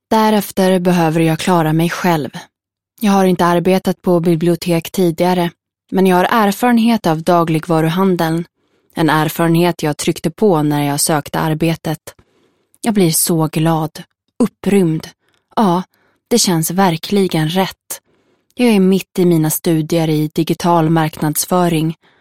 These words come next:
men under sommaren kommer jag att vara ledig. Har ingenting planerat. Och ett arbete skulle verkligen inte vara helt fel. Nej, faktum är att jag tycker om att arbeta, även på min lediga tid.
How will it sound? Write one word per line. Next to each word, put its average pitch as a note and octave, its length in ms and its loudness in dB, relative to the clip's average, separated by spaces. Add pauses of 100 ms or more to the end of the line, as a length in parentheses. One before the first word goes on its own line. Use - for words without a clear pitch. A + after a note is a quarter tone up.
(120)
men E3 160 0
under E3+ 320 2
sommaren F#3+ 640 0
kommer D#3+ 300 0
jag D#3 160 0
att - 120 -6
vara D3 200 0
ledig. D#3+ 580 -2 (460)
Har - 200 -2
ingenting G3 520 2
planerat. D#3+ 800 -2 (440)
Och F#3 140 2
ett E3 200 -2
arbete F#3+ 640 0
skulle D#3+ 300 0
verkligen E3+ 720 0
inte E3 340 0
vara D3+ 280 2
helt D3+ 340 -2
fel. D#3+ 400 -4 (500)
Nej, G3 280 2
faktum B3 500 0
är D3+ 160 2
att D#3+ 100 -6
jag D#3 140 -2
tycker G#3 260 -2
om A3 200 2
att D#3 140 -2
arbeta, D3+ 600 -2 (400)
även G3+ 360 2
på G#3+ 120 0
min E3+ 240 2
lediga F#3 480 0
tid. E3 420 -4